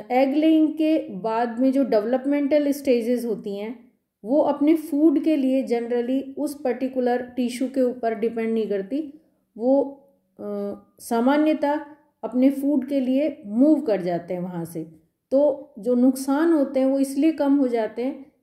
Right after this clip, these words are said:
कि एग लेइंग के लिए ही सिर्फ यूज़ किया जाता है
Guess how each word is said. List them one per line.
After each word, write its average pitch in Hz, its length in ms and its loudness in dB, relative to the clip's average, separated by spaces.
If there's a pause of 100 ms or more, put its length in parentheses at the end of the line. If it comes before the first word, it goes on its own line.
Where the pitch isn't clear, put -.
(120)
कि 262 240 -6
एग 262 240 4
लेइंग 294 340 2
के 285 120 0
लिए 277 240 2
ही 330 220 4
सिर्फ 302 340 -2
यूज़ 247 360 -2
किया 208 180 -2
जाता 185 300 -6
है 247 300 -8